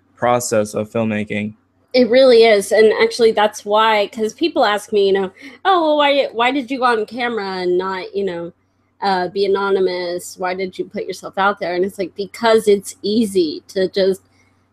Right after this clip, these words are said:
Speaker 2: sit down in front of a camera and talk versus having to, you know, record audio and put it with images and, you know, cut it together and all of that. That's <laughs> difficult. Going on
Speaker 1: Right,
Speaker 2: camera
Speaker 1: like,
Speaker 2: is easy.
Speaker 1: for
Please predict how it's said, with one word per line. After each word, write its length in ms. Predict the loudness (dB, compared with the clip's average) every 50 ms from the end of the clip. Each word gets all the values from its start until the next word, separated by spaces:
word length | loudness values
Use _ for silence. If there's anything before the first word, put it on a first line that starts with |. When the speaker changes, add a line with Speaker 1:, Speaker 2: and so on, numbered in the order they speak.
| _
Speaker 2:
sit 260 | _ 0 2 2 4 4
down 320 | 4 4 6 6 4 4
in 100 | 2 2
front 200 | 0 0 0 0
of 80 | 0 -2
a 40 | -4
camera 460 | -8 -6 -4 -2 -2 0 -2 -2 -4 -4
and 160 | -4 -6 -6
talk 680 | -10 -8 -2 0 2 2 4 2 0 -2 -4 -10 -20 -20 _ _ _ _ _ _ _ 0
versus 580 | 2 2 2 2 2 2 2 2 0 -2 -4 -4
having 360 | -4 -2 0 0 0 0 0
to, 280 | -2 -4 -4 -2 -2 -2
you 80 | 0 -2
know, 120 | -2 -2
record 400 | -4 -8 -8 -2 0 0 2 2
audio 400 | 2 0 0 0 -2 -2 -2 -2 -2
and 240 | -2 -2 -4 -4 _
put 120 | -4 -2 0
it 140 | 0 -2
with 200 | -4 -8 -6 -4
images 720 | -4 -2 -2 -2 -4 -4 -4 -2 0 0 -2 -2 -4 -4 -2
and, 200 | 2 2 2 2 _ _ _ -20 _ _ _ _
you 140 | -2 -2 -2
know, 160 | -2 -4 -8 -6
cut 200 | -4 -4 -2 -2
it 160 | -4 -6 _ -10
together 600 | -10 -8 -4 -2 -2 -2 0 0 0 0 0 -2
and 220 | -4 -4 -2 -2
all 260 | -2 -4 -4 -4 -6 -6
of 80 | -4 -4
that. 280 | -4 -4 -4 -6 -4 -4
That's 280 | -4 -4 -4 -6 -2
<laughs> 100 | 0 0 0
difficult. 880 | 0 -4 -14 -14 -14 -12 -6 -6 -4 -4 -4 -10 _ _ -18 -18 -18 _ -20 -20 -20 -12 -2 2
Going 220 | 4 4 4 4
on 60 | 4
Speaker 1:
Right, 160 | 4 2 2
Speaker 2:
camera 160 | 2 4 4 4 4
Speaker 1:
like, 40 | 2
Speaker 2:
is 120 | 0 -6
easy. 180 | -8 -8 -2 2
Speaker 1:
for 480 | 4 4 6 6 4 4 2 -2 -8